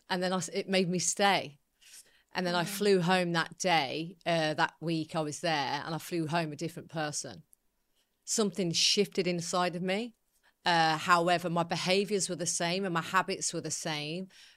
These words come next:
Speaker 1: but something shifted inside of me, which is stop blaming everybody else. There was part of me that was being a victim, stop being a victim. And part of me learned about a concept called self-sabotage. Now, this is fifteen years ago, before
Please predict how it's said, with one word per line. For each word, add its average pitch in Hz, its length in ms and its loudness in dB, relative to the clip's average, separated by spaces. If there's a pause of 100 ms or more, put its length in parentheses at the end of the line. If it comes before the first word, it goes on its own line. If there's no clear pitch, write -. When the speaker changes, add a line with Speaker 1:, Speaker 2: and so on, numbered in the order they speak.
Speaker 1:
but 175 160 -4
something 175 400 -4
shifted 170 420 2
inside 165 580 0
of 151 80 -10
me, 147 220 -6
which 151 400 -6
is 156 320 -2 (480)
stop - 340 0
blaming 185 360 2
everybody 160 420 -4
else. 170 680 -2 (1040)
There 175 120 -4
was 170 100 -4
part 196 300 4
of - 40 -4
me 190 80 0
that 170 60 0
was - 120 -4
being 170 200 2
a 160 60 0
victim, 196 500 -4
stop - 300 -4
being 170 180 -2
a 156 60 -2
victim. 175 680 -4 (600)
And 170 200 -2
part 180 280 4
of 180 80 0
me 175 200 -2
learned 170 220 0
about 156 240 2
a 160 40 -10
concept 170 440 -4
called 165 240 -4
self-sabotage. 156 1200 -2
Now, 185 100 0
this 233 220 4
is 240 140 -2
fifteen 208 560 0
years 170 340 -2
ago, 151 420 -6
before 160 680 -4